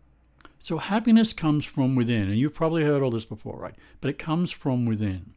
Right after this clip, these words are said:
And if you can start to learn that, master that, I'm telling you, everything in your life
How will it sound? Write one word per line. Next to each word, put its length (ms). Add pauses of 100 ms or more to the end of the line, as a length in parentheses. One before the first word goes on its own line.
(1500)
And 140
if 160
you 120
can 160
start 440
to 120
learn 460
that, 260 (800)
master 600
that, 240 (1200)
I'm 120
telling 360
you, 240 (840)
everything 460
in 80
your 100
life 580